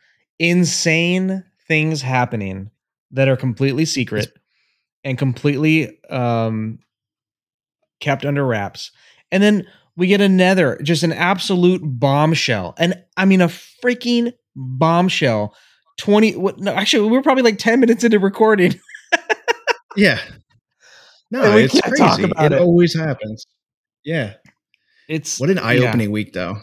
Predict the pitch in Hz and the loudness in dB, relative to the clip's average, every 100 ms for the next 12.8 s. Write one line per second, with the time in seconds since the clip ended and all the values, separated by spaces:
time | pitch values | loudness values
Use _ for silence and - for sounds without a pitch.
0 | _ _ _ 127 123 117 104 104 110 107 | _ _ _ -8 -8 -8 -10 -6 -4 -4
1 | 107 101 101 101 104 - - _ _ _ | -6 -8 -8 -10 -12 -16 -20 _ _ _
2 | _ _ _ - 170 170 165 165 185 175 | _ _ _ -4 0 2 0 0 0 2
3 | 185 160 135 156 151 170 160 156 151 131 | 0 0 0 0 0 0 -2 0 0 0
4 | 139 120 120 123 123 123 117 123 123 120 | -4 -2 -4 -4 -4 -2 -2 -2 -2 -2
5 | - _ _ _ _ - 143 147 156 - | -8 _ _ _ _ -12 -4 -2 -2 -6
6 | 110 127 165 170 135 131 113 107 - 101 | -12 -4 -4 -4 -2 -2 -2 -6 -6 -10
7 | 95 - 156 202 196 - - 190 160 117 | -8 -6 -2 0 -2 -2 -2 -2 -2 -4
8 | 143 156 117 - 123 123 120 107 104 95 | -4 -4 -6 -8 -8 -6 -6 -8 -8 -10
9 | 98 95 104 _ - 120 - _ 87 - | -10 -12 -16 _ -16 -14 -14 _ -18 -14
10 | - 120 - - - _ _ _ _ _ | -10 -10 -8 -12 -14 _ _ _ _ _
11 | _ _ _ 143 139 151 143 143 131 131 | _ _ _ -6 -6 -2 0 0 0 -2
12 | 123 110 - - 120 - - - | -2 -4 -10 -16 -14 -14 -14 -18